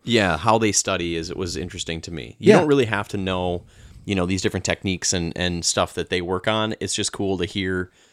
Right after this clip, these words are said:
Speaker 1: chess people talk about chess.
Speaker 2: And it's also, like, very brief.
Speaker 1: Yeah.
Speaker 2: Like, they, they kinda discuss it, and then they're, like, kinda on to the next thing, so you're not, like, bored with them. Like, "Well, here I'd go knight,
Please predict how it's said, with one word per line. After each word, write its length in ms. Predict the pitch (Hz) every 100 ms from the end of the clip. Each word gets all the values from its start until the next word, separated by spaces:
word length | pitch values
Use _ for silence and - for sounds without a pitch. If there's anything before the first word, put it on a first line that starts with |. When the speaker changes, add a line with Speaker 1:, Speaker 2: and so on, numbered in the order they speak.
| _ _ _ _
Speaker 1:
chess 280 | - 113 -
people 260 | 113 107 90
talk 260 | 90 85
about 240 | 85 71 -
chess. 520 | - - - - - _ _ _ - _ -
Speaker 2:
And 140 | 165
it's 100 | 165
also, 240 | 185 185 190
like, 160 | 170
very 200 | 135 180
brief. 480 | 131 226 - - -
Speaker 1:
Yeah. 160 | - 127
Speaker 2:
Like, 140 | 135
they, 100 | 143
they 160 | 147 139
kinda 240 | 151 151 -
discuss 460 | 120 - 156 160 -
it, 260 | 160 147 -
and 160 | 127
then 120 | 127
they're, 120 | 127 120
like, 140 | 110
kinda 180 | 123 123
on 120 | 117
to 40 |
the 60 | 117
next 160 | 107 -
thing, 140 | 123
so 140 | - 120
you're 80 |
not, 180 | 123 127
like, 140 | 117 110 _ _ _
bored 300 | 131 123 117
with 80 | 107
them. 140 | 127
Like, 220 | 117 107 123
"Well, 240 | 113 -
here 340 | - - 190 143
I'd 160 | 113
go 140 | 107 104
knight, 300 | 110 123